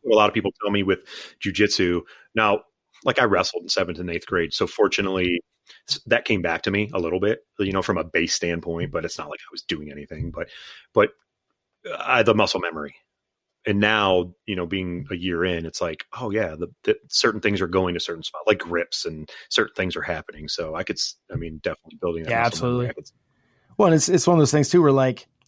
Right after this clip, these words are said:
Speaker 2: I know all the same techniques <laughs> on, on my left side that I do on my right side, but, you know, just, just not having done them tens of thousands of times over and over, not ha-,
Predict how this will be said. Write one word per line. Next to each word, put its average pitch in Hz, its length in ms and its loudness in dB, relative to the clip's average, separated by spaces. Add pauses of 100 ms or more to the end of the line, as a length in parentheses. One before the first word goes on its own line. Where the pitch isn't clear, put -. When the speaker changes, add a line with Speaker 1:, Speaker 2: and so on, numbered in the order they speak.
Speaker 2:
I 147 120 2
know 151 240 8
all 156 120 8
the 135 100 2
same 139 240 0
techniques 139 760 -2
<laughs> - 40 -18
on, 180 400 -6 (300)
on 156 120 4
my 143 140 4
left 147 200 4
side 139 300 2
that 135 100 0
I 131 80 2
do 143 160 2
on 139 120 2
my 127 80 0
right 156 240 2
side, 127 380 -4
but, 127 320 -2 (1400)
you 139 120 -4
know, 123 160 -2
just, 120 280 -8
just 131 240 -4
not 135 380 0 (320)
having 131 440 -2
done 131 260 0
them 120 380 -4 (440)
tens 139 240 -12 (100)
of - 100 -4
thousands 127 480 2
of 117 100 -4
times 131 380 0
over 127 260 2
and 123 100 -2
over, 127 240 -2
not 127 180 0
ha-, 131 140 2